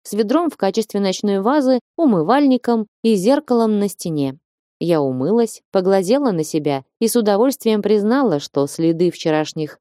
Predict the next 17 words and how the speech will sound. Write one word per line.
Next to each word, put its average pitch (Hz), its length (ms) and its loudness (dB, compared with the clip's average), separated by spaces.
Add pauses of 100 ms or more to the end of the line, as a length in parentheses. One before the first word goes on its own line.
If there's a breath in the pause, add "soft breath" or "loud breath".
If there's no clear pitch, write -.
неумеренных 170 840 0
рыданий 226 640 0 (120)
прошли. 143 520 -4 (220)
Глаза 285 340 4
больше 165 340 0
не 151 200 0
опухшие, 214 680 0 (160)
нос 311 300 0
нормального 180 580 0
цвета, 156 520 -2 (180)
даже 180 320 0
румянец 170 580 0
на 160 140 -4
щеках. - 540 -8 (260)
Потом 220 360 0
в - 120 -10
комнату 185 640 0